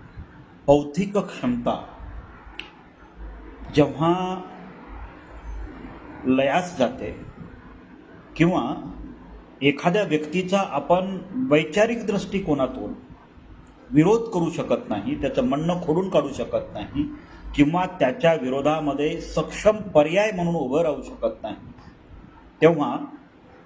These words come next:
शारीरिक बलाचा वापर केला जातो. आणि शारीरिक बलाचा वापर हा फक्त गाढव लोकच करतात असं नाही.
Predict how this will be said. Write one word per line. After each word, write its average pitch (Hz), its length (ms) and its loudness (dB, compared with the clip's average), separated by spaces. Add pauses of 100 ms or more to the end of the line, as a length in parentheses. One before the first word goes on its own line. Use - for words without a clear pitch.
(280)
शारीरिक 180 760 0
बलाचा 131 680 2
वापर 120 380 4
केला 120 360 0
जातो. 120 560 -2 (1120)
आणि 156 140 4
शारीरिक 190 500 2
बलाचा 202 340 4
वापर 196 360 2 (100)
हा 196 160 2
फक्त 180 360 -2 (1400)
गाढव 160 300 4
लोकच 208 300 0
करतात 208 300 0
असं 196 240 -2
नाही. 131 180 -4